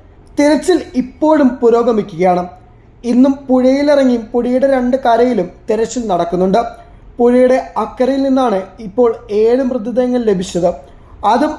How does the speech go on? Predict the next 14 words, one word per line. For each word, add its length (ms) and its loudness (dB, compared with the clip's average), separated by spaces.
ആ 300 -2
ട്യൂബിൽ 360 -4
അവിടേക്കാണ് 580 0
കൊണ്ടുപോയത്. 680 -2
ഇക്കരയിലേക്ക് 600 0
എത്തിച്ചു. 340 -4
പല 140 2
മൃതദേഹങ്ങളും 760 0
ആണാണോ 640 -2
പെണ്ണാണോ 500 2
എന്ന് 160 2
പോലും 300 0
തിരിച്ചറിയാൻ 560 0
പ്രയാസമുണ്ട്. 840 0